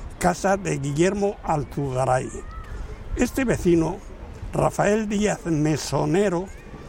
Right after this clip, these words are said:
de unos veintidós o veinticuatro años, comunista. Desde este lugar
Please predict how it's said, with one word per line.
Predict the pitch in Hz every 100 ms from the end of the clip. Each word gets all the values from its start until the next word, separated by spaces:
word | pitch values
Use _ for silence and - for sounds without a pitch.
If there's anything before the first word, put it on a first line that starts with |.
| - - - -
de | 151 156
unos | 160 151 147 113 127 143
veintidós | 147 139 156 147 202 208 180
o |
veinticuatro | 170 160 143 135 185 185 151
años, | 160 165 196 208 - - - -
comunista. | 135 139 143 151 196 - - - - - - - - - - - - - - - - - - - - - -
Desde | 151 160 147 139 151 151 - - - - - - - -
este | 254 - - 226
lugar | 220 175 170 196 208